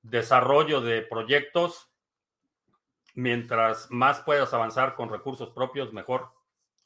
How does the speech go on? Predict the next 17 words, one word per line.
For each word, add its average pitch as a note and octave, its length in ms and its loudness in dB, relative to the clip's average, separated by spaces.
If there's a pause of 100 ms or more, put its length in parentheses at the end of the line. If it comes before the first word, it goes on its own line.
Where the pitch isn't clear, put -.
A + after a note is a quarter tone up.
Eh, F#2+ 400 -18 (200)
en G2 140 -20
general, A2 540 -4 (520)
vas A2+ 220 0
a A#2 80 -4
tener A#2 280 -4
una, G#2+ 540 -4 (720)
un C#3 160 -8
proyecto C3+ 480 0
más B2 300 0
sólido D#3 600 -2
y A2 340 -14
tu A2 120 -14
salida A#2+ 320 -4
va A#2 100 -2
a A#2+ 60 -4
ser A2+ 220 -6